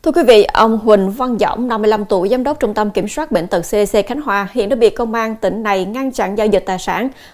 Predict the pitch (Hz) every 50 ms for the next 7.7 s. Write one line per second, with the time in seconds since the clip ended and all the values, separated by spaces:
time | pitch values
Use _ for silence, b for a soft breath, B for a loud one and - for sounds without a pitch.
0 | B - - 233 220 220 214 208 196 180 - 208 196 196 208 208 202 196 180 196
1 | 185 175 180 202 196 196 175 - 196 190 - 220 226 214 208 196 202 202 190 -
2 | B B B B B B B - 240 262 254 302 302 339 - 269 269 254 254 254
3 | 247 226 226 226 226 226 269 311 285 - 202 180 - - - 202 202 208 190 180
4 | - 180 220 240 233 202 - - 262 339 - 208 - - 285 311 320 - 226 208
5 | 190 214 208 202 - 214 190 - - 190 165 - 143 165 - 220 214 202 185 170
6 | 180 165 175 196 190 147 - - 262 269 247 254 247 285 269 202 160 170 - 226
7 | 214 208 - 202 156 160 180 - 302 294 247 214 -